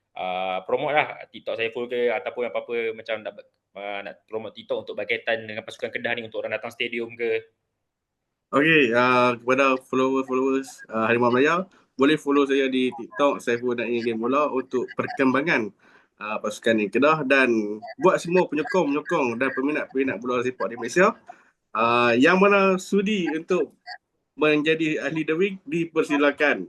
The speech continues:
Speaker 2: Ah, boleh pergi dekat link di bio saya ataupun dekat page Kedah Darul Aman F C dengan hanya sepuluh ringgit saja, insyaAllah.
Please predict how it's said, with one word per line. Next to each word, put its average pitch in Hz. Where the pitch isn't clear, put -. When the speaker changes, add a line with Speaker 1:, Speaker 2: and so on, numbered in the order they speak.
Speaker 2:
Ah, 110
boleh 139
pergi 139
dekat 123
link 135
di 127
bio 127
saya 147
ataupun 143
dekat 127
page 175
Kedah 135
Darul 117
Aman 113
F -
C 190
dengan 120
hanya 120
sepuluh 123
ringgit 123
saja, 139
insyaAllah. 127